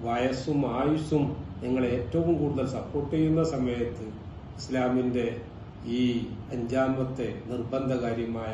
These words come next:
ഹജ്ജ് നിർവഹിക്കാൻ താല്പര്യം കാണിക്കുന്നതായിരിക്കും നല്ലത്. ക്ഷീണമായി, പ്രായമായി, പിന്നീട് യാത്രാക്ലേശങ്ങൾ അലട്ടുന്ന സമയത്ത് ചെയ്യുന്നതിലേറെ ആരോഗ്യമുള്ള സമയത്ത്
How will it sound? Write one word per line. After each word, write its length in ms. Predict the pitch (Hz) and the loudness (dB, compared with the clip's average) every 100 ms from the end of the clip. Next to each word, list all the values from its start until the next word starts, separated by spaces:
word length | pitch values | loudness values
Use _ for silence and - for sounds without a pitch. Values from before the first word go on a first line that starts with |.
| 107 | -6
ഹജ്ജ് 240 | 107 107 123 | -8 -6 -4
നിർവഹിക്കാൻ 680 | 117 107 107 104 110 104 101 - - - - | -4 -4 -6 -6 -6 -6 -8 -10 -12 -12 -6
താല്പര്യം 580 | 113 117 135 127 120 120 | -4 -2 -2 0 0 -2
കാണിക്കുന്നതായിരിക്കും 1120 | 110 123 143 139 160 156 143 120 113 - 113 | -2 0 -2 2 4 6 4 2 0 -4 -8
നല്ലത്. 500 | 104 95 98 117 113 113 - - - - | -8 -8 -6 -4 -4 -8 -10 -14 -14 -16
ക്ഷീണമായി, 680 | - 127 139 147 139 127 127 | 0 2 4 4 4 4 4
പ്രായമായി, 840 | 123 123 120 139 147 139 127 123 120 - - - - - | 2 0 2 2 4 4 4 4 2 -2 -8 -12 -14 -2
പിന്നീട് 560 | 127 127 135 131 131 123 | 2 4 4 4 6 4
യാത്രാക്ലേശങ്ങൾ 1080 | 120 - 131 135 135 131 131 131 127 127 117 | 4 0 0 0 2 0 0 0 0 2 0
അലട്ടുന്ന 560 | 113 113 - 131 123 | 0 -2 0 2 2
സമയത്ത് 640 | 120 123 117 117 110 123 | 0 -2 0 0 -2 -4
ചെയ്യുന്നതിലേറെ 840 | 123 113 110 113 117 113 107 104 104 - - - - - | -4 -4 -2 -4 -2 -4 -4 -6 -8 -10 -14 -16 -14 -4
ആരോഗ്യമുള്ള 640 | 123 135 151 151 151 143 135 | 2 6 6 6 6 4 2
സമയത്ത് 520 | 131 120 120 113 | 0 0 -2 -2